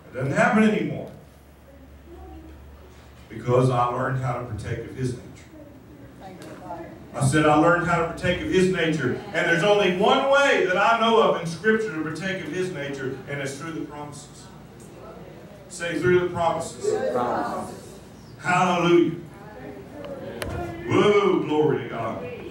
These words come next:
Speaker 1: Now, let, let's look at it closely one more time. "For by these he has granted to us his precious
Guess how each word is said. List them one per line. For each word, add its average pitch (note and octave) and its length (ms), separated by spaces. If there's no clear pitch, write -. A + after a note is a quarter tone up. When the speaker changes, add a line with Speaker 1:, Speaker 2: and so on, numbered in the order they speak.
Speaker 1:
Now, - 420
let, E3+ 160
let's F#3 240
look G3 140
at F3+ 220
it - 80
closely D#3+ 400
one D#3 240
more F#3 140
time. - 380
"For D3+ 220
by G#3 800
these D3+ 420
he F3 140
has D3+ 200
granted C#3 600
to D3+ 240
us D#3 160
his C3+ 160
precious - 1040